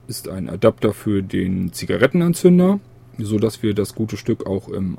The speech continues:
Auto laden beziehungsweise überhaupt betreiben können. Und, äh, ja, das war es eigentlich dann auch schon. Das ganze kleine Kästchen hat also, sieht vielleicht aus wie ein etwas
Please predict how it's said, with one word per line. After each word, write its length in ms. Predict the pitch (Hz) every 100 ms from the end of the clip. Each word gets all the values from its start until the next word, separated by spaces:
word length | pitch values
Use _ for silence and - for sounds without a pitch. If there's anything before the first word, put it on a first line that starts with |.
| -
Auto 540 | - 117 147 147 139 131
laden 560 | 101 104 117 139 143
beziehungsweise 500 | 127 - 98 101 95
überhaupt 240 | 76 92 -
betreiben 540 | - - 101 107 120
können. 320 | 131 127 139 - - - - - - - - - - - -
Und, 520 | 110 113 117 110 113
äh, 400 | 110 110 110 110 101 -
ja, 140 | 147
das 180 | 139 -
war 160 | 143
es 100 | 131
eigentlich 280 | - 95 95
dann 180 | 92 85
auch 140 | -
schon. 380 | - - 71 - -
Das 400 | 107 104 - - -
ganze 460 | 113 120 - 127 127
kleine 340 | - 120 117
Kästchen 580 | - 120 - 139 131 127
hat 240 | 123 - 110
also, 560 | 110 110 110 107 110
sieht 260 | 90 104 -
vielleicht 320 | - 101 -
aus 240 | 101 110 -
wie 80 |
ein 140 | 95 85
etwas 460 | 98 101 98 -